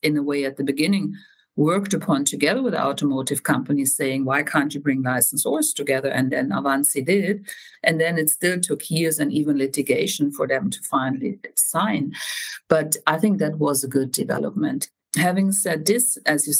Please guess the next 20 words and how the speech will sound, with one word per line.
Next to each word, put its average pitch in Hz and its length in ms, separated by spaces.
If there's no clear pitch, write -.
as 156 180
you 156 60
pointed 160 400
it 156 140
out 147 260
to 151 120
the 147 120
standard 247 420
essential 151 460
patents, - 500
um, 143 540
we 190 140
are - 40
doing 170 360
bilateral 143 520
licensing 135 720
with 135 140
most 131 400
of 131 260
the 131 380